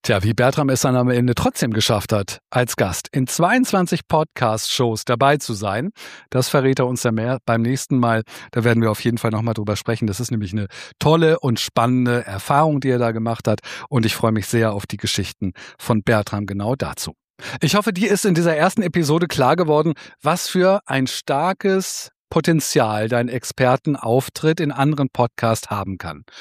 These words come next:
Und jetzt überlegen wir dann mal, was du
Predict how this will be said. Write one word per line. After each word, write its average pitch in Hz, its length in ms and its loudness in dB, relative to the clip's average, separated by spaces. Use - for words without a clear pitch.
Und 135 480 2
jetzt 139 260 2
überlegen 208 480 2
wir 170 180 4
dann 156 240 2
mal, 135 480 2
was 123 300 -4
du 113 260 -6